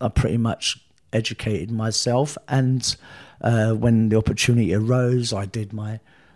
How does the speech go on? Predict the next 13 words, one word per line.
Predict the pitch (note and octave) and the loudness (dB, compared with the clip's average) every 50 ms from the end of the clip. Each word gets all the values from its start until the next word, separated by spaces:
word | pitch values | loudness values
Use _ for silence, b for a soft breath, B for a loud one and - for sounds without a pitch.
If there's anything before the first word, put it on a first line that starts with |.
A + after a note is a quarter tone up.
| b _ - | b _ -10
I | G#2 | -6
say | - - A#2 G#2+ | -2 -2 -2 -2
my | G#2+ G#2+ G#2+ G2+ | -2 -2 -4 -4
G | F#2+ - G#2 G#2 A2+ | -4 -4 -2 -2 -2
C | G#2+ - - A2 | -2 -4 -4 -4
S | F#2 - - - A2 | -4 -4 -4 -2 -4
Es | G#2 G2+ G2+ G#2 G#2 G2+ F#2 - | -4 -4 -4 -4 -4 -4 -6 -6
and | F#2+ F#2 F#2 | -6 -6 -6
my | F#2 G2+ G2 | -6 -6 -4
A | G2+ G2+ G2 | -4 -4 -4
levels, | G2+ G2+ G2+ F#2 G#2 G2+ G2+ - - | -4 -4 -4 -4 -6 -8 -8 -10 -10
whatever. | - G#2 G#2 G#2+ A#2 A#2 G#2 G#2+ - - - - b b b b b b b b b b b b _ - | -10 -10 -10 -8 -8 -8 -10 -10 -14 -18 -20 -20 b b b b b b b b b b b b _ -6
Um, | - A2+ A#2+ A2+ A2+ A2+ A2 G#2+ A2+ A2 - | -2 -2 0 0 0 0 0 -2 -2 -4 -4